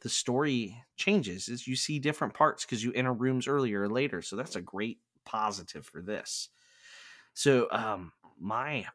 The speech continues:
positive for this one is I love the song in this, and it gave us another classic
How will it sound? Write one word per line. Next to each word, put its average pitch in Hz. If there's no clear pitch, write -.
positive 87
for 87
this 87
one 104
is 104
I 107
love 117
the 285
song 92
in 98
this, 95
and 113
it 98
gave 117
us 117
another 117
classic 127